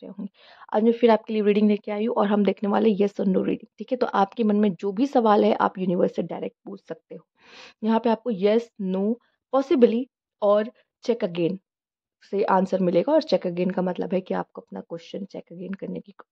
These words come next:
अ, ज़रूरत है। एक बार इस पे फिर से विचार कीजिए, जो आप पूछ रहे हो, ठीक है? और, अ, अगर आपको बोर्ड पे जैसे होता है, बहुत लोग कहते हैं, "नहीं, नहीं विश्वास है", ठीक है?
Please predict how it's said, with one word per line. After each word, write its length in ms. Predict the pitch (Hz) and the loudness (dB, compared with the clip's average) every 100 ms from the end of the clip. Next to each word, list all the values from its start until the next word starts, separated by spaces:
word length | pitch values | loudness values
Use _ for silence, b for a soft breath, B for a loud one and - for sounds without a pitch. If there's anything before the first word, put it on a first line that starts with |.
| _ | _
अ, 180 | 190 175 | -8 -6
ज़रूरत 400 | 175 180 185 185 - | -4 -4 -4 -6 -10
है। 120 | - | -16
एक 100 | 170 | -12
बार 200 | 175 185 B B B | -8 -8 B B B
इस 120 | 202 | -16
पे 160 | - 214 | -10 -8
फिर 160 | 214 | -6
से 140 | 190 175 | -8 -6
विचार 360 | 165 - 175 - | -6 -6 -12 -12
कीजिए, 240 | - - - _ _ _ | -18 -20 -20 _ _ _
जो 80 | 190 | -12
आप 120 | 160 - | -12 -12
पूछ 320 | 185 185 - | -14 -14 -14
रहे 120 | 180 | -16
हो, 160 | 185 - _ _ | -16 -20 _ _
ठीक 200 | 208 - | -12 -8
है? 100 | 320 B B B B _ | -10 B B B B _
और, 380 | 175 175 170 175 | -4 0 0 2
अ, 220 | 170 170 165 B _ - | 4 4 0 B _ -4
अगर 180 | 208 247 | 0 4
आपको 320 | 208 208 220 | 2 0 -4
बोर्ड 300 | 180 185 185 - | 0 0 -2 -6
पे 340 | 190 196 208 - | -4 -2 -4 -10
जैसे 220 | 190 196 | -12 -8
होता 280 | 185 180 170 | -8 -8 -8
है, 80 | 170 | -8
बहुत 280 | 170 170 | -6 -8
लोग 120 | 180 - | -10 -10
कहते 180 | 170 175 | -8 -4
हैं, 60 | |
"नहीं, 240 | 175 180 - - | -4 -6 -8 -6
नहीं 200 | 190 196 | -4 -2
विश्वास 500 | 185 - - 190 - 226 | -4 -6 -10 -12 -14 -20
है", 60 | - _ | -20 _
ठीक 160 | - 254 | -8 -4
है? 120 | 294 | -4